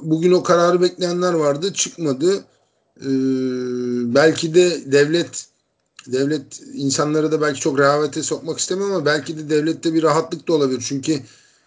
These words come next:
mesela ligler, e, bütün Avrupa'da ligler tatil edildi.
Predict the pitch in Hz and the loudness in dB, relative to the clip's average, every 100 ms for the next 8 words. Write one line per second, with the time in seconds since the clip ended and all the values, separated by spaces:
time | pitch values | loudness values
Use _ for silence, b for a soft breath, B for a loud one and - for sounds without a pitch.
0 | _ 123 127 135 139 135 139 - 160 160 | _ -6 0 2 4 4 0 0 0 0
1 | - - 127 127 127 127 120 113 b b | -2 -12 -8 -4 -4 -4 -6 -10 b b
2 | b b _ - - - 117 120 120 127 | b b _ -20 -20 -20 -14 -10 -8 -10
3 | 113 135 - 151 139 131 147 156 143 160 | -8 -6 0 4 4 4 2 0 -2 -4
4 | 143 156 143 165 160 127 127 143 202 | 0 0 0 0 -2 -2 -6 -2 -2